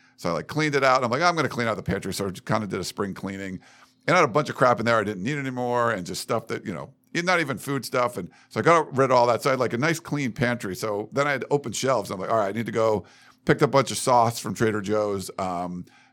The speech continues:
different pastas. I like that they have a variety of pastas and the different sauces. They have a bolognese sauce that the, uh, che-, the checkout guy said is really good. He said you could drink it with a straw. So I haven't tried that one yet. So I picked that up.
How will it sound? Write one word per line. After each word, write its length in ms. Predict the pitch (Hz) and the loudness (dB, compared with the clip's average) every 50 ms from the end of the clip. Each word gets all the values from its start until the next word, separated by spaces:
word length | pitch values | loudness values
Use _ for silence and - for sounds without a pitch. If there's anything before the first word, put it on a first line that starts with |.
| _ - | _ -2
different 260 | 123 113 - 120 - | -2 -2 -2 -4 -2
pastas. 440 | - 117 104 107 107 - 131 117 101 | 0 2 2 2 0 -2 -2 -2 -2
I 60 | 101 | -2
like 200 | 104 110 120 104 | -2 -2 -2 -2
that 80 | - 117 | -2 -2
they 60 | 110 | -2
have 120 | 113 110 101 | -2 -2 -2
a 120 | 107 104 | -2 -4
variety 380 | 95 80 98 101 107 107 107 107 | -4 -2 -2 0 0 0 0 -2
of 100 | 104 - | -2 -2
pastas 500 | - - 101 98 95 - - 98 92 - | 0 0 0 0 -2 -4 -6 -8 -6 -6
and 80 | 95 | -8
the 60 | 92 85 | -8 -8
different 280 | 98 92 - 95 85 | -8 -8 -8 -8 -8
sauces. 400 | - 95 92 95 - 101 95 - - - - - - - | -6 -6 -6 -6 -6 -8 -10 -12 -16 -20 -20 -20 -8 0
They 60 | 135 143 | 2 2
have 60 | 147 | 4
a 40 | 127 | 6
bolognese 440 | 113 170 196 190 180 180 180 156 - | 6 6 6 6 6 4 4 2 2
sauce 280 | 135 127 113 110 - | 2 4 4 2 2
that 140 | 123 110 - | -2 -4 -4
the, 220 | - 101 98 95 | -6 -6 -4 -4
uh, 140 | 98 92 90 90 - _ | -4 -4 -4 -6 -10 _
che-, 200 | - - 131 - - - | -4 -2 -2 -2 -2 -4
the 120 | 101 101 | -8 -8
checkout 420 | 85 - 139 127 - 123 107 101 | -4 -2 -2 0 2 0 0 0
guy 200 | 110 104 98 95 | -2 -2 -2 -4
said 380 | 90 - - 90 92 92 85 80 - _ _ - _ _ _ | -4 -6 -6 -6 -6 -6 -8 -10 -16 _ _ -20 _ _ _
is 160 | - 101 82 | -4 -2 0
really 220 | 101 123 123 120 107 | 2 2 2 4 2
good. 120 | 92 113 | 2 0
He 60 | 104 | -2
said 140 | 92 - 107 | -2 -4 -8
you 60 | 104 | -8
could 100 | 95 104 | -8 -6
drink 180 | 85 107 120 107 | -4 -4 -4 -4
it 40 | 101 | -4
with 100 | 101 87 | -4 -6
a 40 | 87 | -6
straw. 340 | - - 90 90 82 78 | -6 -6 -4 -4 -4 -4
So 140 | 76 - - 76 | -6 -6 -6 -4
I 40 | |
haven't 220 | 101 110 110 113 117 | -2 -2 -4 -4 -6
tried 260 | - - 110 107 101 90 | -4 -2 -2 -2 -2 -4
that 140 | 90 76 - | -6 -8 -8
one 140 | 87 73 | -10 -12
yet. 200 | 67 71 - - - | -12 -14 -14 -14 -10
So 120 | 87 87 | -8 -8
I 40 | 90 | -6
picked 240 | - - 87 - - | -6 -6 -6 -6 -6
that 160 | 82 80 80 | -8 -8 -8
up. 200 | 78 76 - | -10 -10 -12